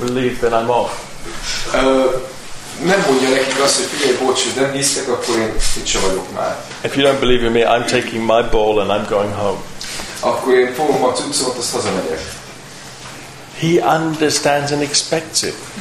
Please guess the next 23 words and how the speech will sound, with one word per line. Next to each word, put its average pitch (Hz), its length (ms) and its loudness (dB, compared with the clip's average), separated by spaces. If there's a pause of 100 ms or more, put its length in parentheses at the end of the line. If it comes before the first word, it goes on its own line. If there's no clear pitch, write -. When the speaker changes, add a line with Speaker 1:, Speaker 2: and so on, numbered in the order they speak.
(160)
Speaker 2:
Nem, - 280 4
hanem 190 260 2
mege-, 180 500 2
megérti 165 600 0
ezt, - 180 0
sőt, 170 500 2
majd, 147 180 2
hogy 143 160 -2
nem 151 200 4
várja, - 380 4
hogy - 120 6
ilyen 95 200 4
történik - 580 2
velük. - 180 -4
Speaker 1:
And 123 100 2
he 127 160 0
provides 131 880 4
John 120 220 4
the 117 160 6
Baptist 113 540 0
with 131 120 -4 (180)
evidence. 120 540 2 (560)
Speaker 2:
És 165 440 2